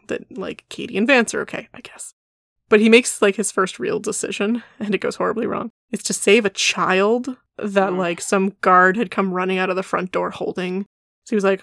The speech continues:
Speaker 1: "Oh, he knew that there were not going to be anyone who was gonna kill a child." And I'm like, "Fucking Siobhan would. Siobhan would kill a child." <laughs> But you're lucky that she's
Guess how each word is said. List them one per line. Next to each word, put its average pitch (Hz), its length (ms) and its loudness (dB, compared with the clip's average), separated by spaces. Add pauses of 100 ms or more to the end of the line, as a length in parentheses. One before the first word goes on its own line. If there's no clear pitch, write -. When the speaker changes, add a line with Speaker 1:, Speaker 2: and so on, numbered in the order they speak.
(100)
Speaker 1:
"Oh, 330 300 4 (340)
he 370 200 10
knew 302 360 6
that 262 160 -4
there 285 160 4
were 269 160 2
not 302 200 2
going 277 180 0
to 262 60 0
be - 100 -4
anyone 285 320 0
who 269 60 0
was 262 120 0
gonna 254 160 -2
kill - 260 -2
a 240 60 0
child." 233 400 2
And 196 60 0
I'm 196 60 2
like, 185 140 2
"Fucking - 280 2
Siobhan 214 460 4
would. 214 280 2
Siobhan 202 420 2
would 277 120 -2
kill 185 180 0
a 190 40 -2
child." 247 500 0
<laughs> - 280 -12
But - 160 2
you're 269 100 8
lucky 233 360 6
that - 160 8
she's 220 320 2